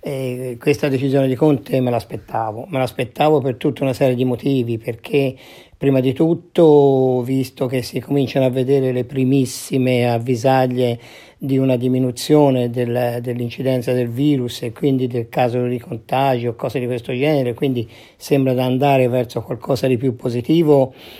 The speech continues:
eh, dopo un ben, un mese e passa che, eh, ormai siamo quasi tutti chiusi in casa.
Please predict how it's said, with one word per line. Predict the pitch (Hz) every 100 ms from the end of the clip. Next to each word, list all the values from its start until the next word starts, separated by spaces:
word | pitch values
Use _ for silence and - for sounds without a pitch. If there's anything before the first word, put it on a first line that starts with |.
| - - _
eh, | - 151 160
dopo | 139 123 131
un | 131 127 120
ben, | 135 131
un | 151 127
mese | 131 143 120 127
e | 120 120 117
passa | 113 139 139 113 - 123 117
che, | - 131 127 127 - - _
eh, | - 147 135 120 120 117 117 120 117 -
ormai | 160 123 147
siamo | - 131
quasi | 117 117 123
tutti | - 156 120
chiusi | 127 120
in | 120
casa. | - 110 107 131 190